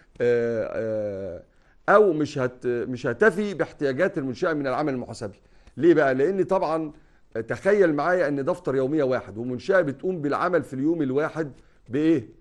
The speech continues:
بآلاف العمليات المالية في اليوم، إزاي هنسجلها في دفتر واحد؟ وحجم الدفتر ده هيكون إيه؟ ظهر، آه، في، في، مع قيام الثورة الصناعية الأولى طبعًا نادى آدم سميث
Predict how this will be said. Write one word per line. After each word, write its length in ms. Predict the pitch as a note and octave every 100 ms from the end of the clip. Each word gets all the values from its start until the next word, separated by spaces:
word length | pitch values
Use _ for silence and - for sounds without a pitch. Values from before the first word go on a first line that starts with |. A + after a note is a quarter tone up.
| _ _ _
بآلاف 560 | A#2 C#3 C#3+ C#3+ F#3 D#3+
العمليات 580 | C3 C3+ C3+ C#3 E3 D3+
المالية 300 | B2+ C3 C#3
في 140 | B2+
اليوم، 240 | A2 G#2+ F#2+ -
إزاي 260 | A#2 F#3+ F3
هنسجلها 400 | D#3 C3 D#3+ C3+
في 60 |
دفتر 260 | C#3 - B2
واحد؟ 280 | B2 G#2+ F#2+ - - -
وحجم 360 | B2 F#3+ G3 F3
الدفتر 360 | B2 F#3 D3+
ده 120 | C3+
هيكون 280 | D3 C3+ C#3+
إيه؟ 220 | B2 A2 - - - _
ظهر، 360 | D3+ A#3 F#3+ - -
آه، 140 | C3+
في، 340 | B2 C#3 C3
في، 320 | B2+ C3 B2 F#2+
مع 180 | B2+
قيام 220 | B2 D#3+ F3
الثورة 260 | - F3
الصناعية 520 | D3+ D3 C#3+ E3 D#3
الأولى 600 | B2 - A2+ F3 G#3 A#3 - - _
طبعًا 400 | F3+ F3 D#3+ D#3 D3+
نادى 380 | E3 G3 D3+
آدم 380 | C#3 E3+ D#3+ C#3+
سميث 480 | A2+ C3 D#3+ -